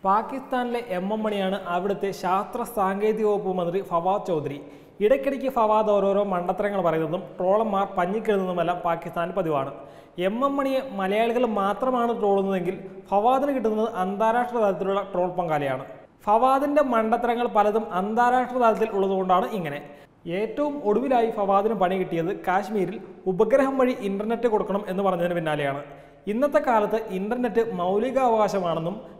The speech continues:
കാശ്മീരി ജനതയ്ക്ക് പാകിസ്ഥാൻ ഇന്റർനെറ്റ് സൗകര്യം നൽകുമെന്നുമാണ് പാക് ശാസ്ത്ര സാങ്കേതിക വകുപ്പ് മന്ത്രി ഫവാദ് ഹുസൈൻ ചൗധരി ട്വീറ്റ് ചെയ്തത്.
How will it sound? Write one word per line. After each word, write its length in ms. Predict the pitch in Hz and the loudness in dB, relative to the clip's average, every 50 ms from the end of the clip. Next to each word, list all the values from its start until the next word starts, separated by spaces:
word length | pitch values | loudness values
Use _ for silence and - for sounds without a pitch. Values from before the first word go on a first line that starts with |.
| - - | -4 0
കാശ്മീരി 500 | 190 190 214 220 220 240 269 294 302 302 | 4 4 4 2 0 -4 -4 -4 -2 2
ജനതയ്ക്ക് 540 | 269 262 233 220 214 214 190 208 226 214 - | 2 2 2 2 0 -2 0 -2 -2 -2 0
പാകിസ്ഥാൻ 580 | 202 190 190 190 - 247 254 - 247 240 233 233 - | 0 0 0 0 -2 -6 -6 -2 -2 -2 -2 -2 -4
ഇന്റർനെറ്റ് 440 | 180 185 196 214 226 233 240 226 247 | -6 -6 -4 -4 -4 -4 -2 -4 -2
സൗകര്യം 340 | 214 220 214 202 196 - 196 | 0 0 0 0 0 -2 0
നൽകുമെന്നുമാണ് 760 | 185 185 180 185 196 185 185 185 180 175 185 - - - - | 0 0 0 0 0 -2 0 0 0 0 0 -2 -6 -2 2
പാക് 200 | 190 185 196 190 - - - - | 2 2 2 0 -6 -14 -12 -4
ശാസ്ത്ര 300 | 202 190 202 196 - 262 | -2 -2 -2 -2 -2 -4
സാങ്കേതിക 380 | 226 226 233 226 214 214 202 202 | -2 0 0 2 2 2 2 2
വകുപ്പ് 200 | 196 180 165 185 | 0 0 0 -2
മന്ത്രി 320 | 180 175 175 202 233 226 - - - - - - | -4 -2 -2 -2 -4 -4 -12 -18 -18 -20 -16 -6
ഫവാദ് 280 | - 196 190 240 262 254 | -2 0 2 2 2 0
ഹുസൈൻ 460 | 226 208 208 214 208 220 240 254 214 | -2 -4 -4 -2 0 2 0 0 2
ചൗധരി 260 | 208 196 185 180 196 | 2 0 0 0 -2
ട്വീറ്റ് 320 | - - - 190 185 165 165 | -6 -6 -2 -2 -2 -2 -2
ചെയ്തത്. 360 | 160 151 143 135 131 131 | -4 -4 -4 -6 -8 -10